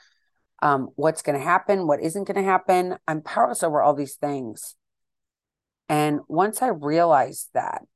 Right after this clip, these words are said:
I was powerless.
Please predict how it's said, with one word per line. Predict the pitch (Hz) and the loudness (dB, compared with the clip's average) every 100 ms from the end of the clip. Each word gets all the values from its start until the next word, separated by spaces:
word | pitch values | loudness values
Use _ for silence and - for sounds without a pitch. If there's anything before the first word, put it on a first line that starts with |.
| _ _ _ _ _ _ _ _ _ - | _ _ _ _ _ _ _ _ _ -4
I | |
was | 156 151 - | -4 -4 -12
powerless. | - 143 139 127 - - - - | -4 0 2 0 -6 -12 -14 -16